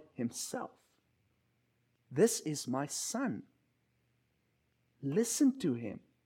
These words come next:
Do you understand why it didn't make sense for the Pharisees how this guy can just go around preaching? Because they didn't know any other rabbis who approved of this guy to teach. And that's very similar as to what is happening here. Because these guys are questioning,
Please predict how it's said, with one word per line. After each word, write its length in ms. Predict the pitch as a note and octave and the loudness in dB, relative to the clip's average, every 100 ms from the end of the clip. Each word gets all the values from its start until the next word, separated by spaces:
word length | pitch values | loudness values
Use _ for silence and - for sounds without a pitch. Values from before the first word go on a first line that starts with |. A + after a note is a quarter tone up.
| _ _ - - - | _ _ -20 -4 6
Do 80 | |
you 40 | A#3+ | 8
understand 520 | C4 - C4+ D#4 C4+ | 8 4 6 8 10
why 180 | A#3 B3 | 10 10
it 80 | G#3+ | 10
didn't 240 | C4 B3+ | 10 12
make 180 | A#3+ A#3+ | 10 8
sense 380 | - C#4+ D4+ B3+ | 6 8 8 6
for 120 | B3 | 6
the 80 | A#3+ | 8
Pharisees 520 | A3+ A3+ A3+ A3 - - - | 10 10 10 0 0 -2 4
how 120 | A#3+ | 8
this 180 | B3 - | 8 8
guy 220 | A#3 B3 | 10 10
can 140 | B3 | 8
just 140 | A3+ F#3 | 6 10
go 160 | G#3+ | 12
around 260 | A#3 A#3 A3 | 12 8 6
preaching? 300 | C4 B3 D#3+ - | 2 2 0 4
Because 200 | C#4+ - | 6 8
they 120 | D4 | 10
didn't 220 | D4 D4+ | 12 12
know 100 | D4 | 12
any 240 | C#4 C#4+ D4 | 12 12 12
other 260 | C#4 C4 | 12 12
rabbis 800 | B3 C#4+ G#3+ F3 F3+ A#3 - - - _ - | 12 12 12 12 12 10 4 -6 -16 _ 6
who 120 | C4 | 8
approved 460 | C4 C4 D4+ D#4 C4+ | 8 10 12 12 8
of 100 | G#3 | 2
this 160 | A3+ | 2
guy 220 | - G#3 A3 | 4 4 4
to 140 | A#3 | 0
teach. 500 | - C#4+ E3 - - _ _ - - | -2 -4 -4 -8 -20 _ _ -20 -2
And 180 | - A#3+ | 6 10
that's 200 | C#4+ C#4+ | 10 8
very 260 | G3 C#4 D#4 | 6 8 8
similar 500 | - - F4 E4 A3+ | 8 8 10 12 12
as 260 | G#3 A3 | 10 8
to 100 | - | 8
what 180 | G#3 G#3 | 10 12
is 120 | G3+ | 12
happening 460 | F#3+ F#3+ G3+ G3 G3 | 8 6 4 2 2
here. 360 | C#4 E4+ B2 - - - | 4 6 4 2 -6 2
Because 260 | C4 C#4 | 6 6
these 200 | B3+ C4 | 8 6
guys 320 | A3 A3+ C4+ C4 | 10 10 10 8
are 60 | |
questioning, 760 | C4 C#4+ D4 - C#4 B3+ F3 | 6 4 4 4 6 6 6